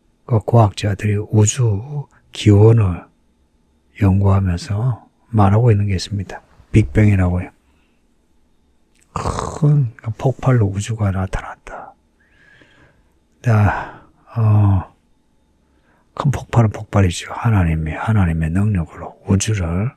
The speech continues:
창조하셨으니까 그 폭발과 같은 그러한 뜨거운 능력으로 세상을 만드신 분이십니다. 그 라오디게아 교회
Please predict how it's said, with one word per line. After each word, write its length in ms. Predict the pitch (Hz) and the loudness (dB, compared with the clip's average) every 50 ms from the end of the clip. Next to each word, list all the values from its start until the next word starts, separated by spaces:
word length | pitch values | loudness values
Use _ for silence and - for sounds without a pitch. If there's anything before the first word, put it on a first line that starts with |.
| - _ _ _ _ _ _ - - - - - _ _ _ _ _ - - _ _ _ _ _ | -14 _ _ _ _ _ _ -14 -14 -14 -14 -18 _ _ _ _ _ -20 -20 _ _ _ _ _
창조하셨으니까 1200 | - - - 113 92 92 95 98 98 98 - 95 - - - - - - - _ - - - - _ _ _ _ _ _ _ _ _ _ _ _ _ _ _ _ _ _ _ _ _ _ _ _ _ _ _ _ _ _ _ _ _ _ _ _ _ _ _ _ _ _ _ _ | -10 -4 -2 0 0 2 2 2 0 0 0 -4 -6 -8 -12 -14 -16 -18 -16 _ -14 -14 -14 -16 _ _ _ _ _ _ _ _ _ _ _ _ _ _ _ _ _ _ _ _ _ _ _ _ _ _ _ _ _ _ _ _ _ _ _ _ _ _ _ _ _ _ _ _
그 180 | _ - 101 98 | _ -4 -4 -4
폭발과 560 | - - - - - - 131 127 117 107 98 95 | -4 -6 -14 -12 -4 -2 0 0 2 2 2 2
같은 540 | 92 - - - - 92 80 76 - - - | 0 -2 -6 -8 -6 -6 -6 -8 -10 -12 -8
그러한 400 | - 98 92 92 87 85 80 - _ | -6 -2 0 0 0 -2 -4 -8 _
뜨거운 500 | - - - - 117 120 131 123 101 82 - - - | -14 -6 -2 0 2 4 4 4 2 0 -4 -4 0
능력으로 560 | 98 101 107 107 90 85 - - - - - - _ _ _ _ _ _ _ _ | 2 2 2 2 -2 -4 -8 -16 -18 -20 -20 -20 _ _ _ _ _ _ _ _
세상을 500 | - - 110 95 - - - 101 98 95 | -6 -4 -2 -2 -2 -2 -2 -2 0 0
만드신 540 | 90 85 82 80 - 92 - - - 104 95 | 0 -2 -2 -4 -6 -10 -10 -6 -4 -2 -2
분이십니다. 840 | 90 87 85 78 71 - - - 107 95 90 - _ - - - _ _ _ _ _ _ _ _ _ _ _ _ _ _ _ _ _ _ _ _ _ _ _ _ _ _ | 0 0 -2 -2 -4 -8 -12 -14 -14 -16 -18 -16 _ -20 -20 -20 _ _ _ _ _ _ _ _ _ _ _ _ _ _ _ _ _ _ _ _ _ _ _ _ _ _
그 100 | - - | 0 2
라오디게아 640 | 110 107 107 107 110 110 - 123 127 143 135 120 107 95 | 4 6 6 4 4 4 2 4 4 6 4 4 4 2
교회 480 | - - 107 101 98 95 90 85 82 | 0 0 2 2 4 4 2 0 -2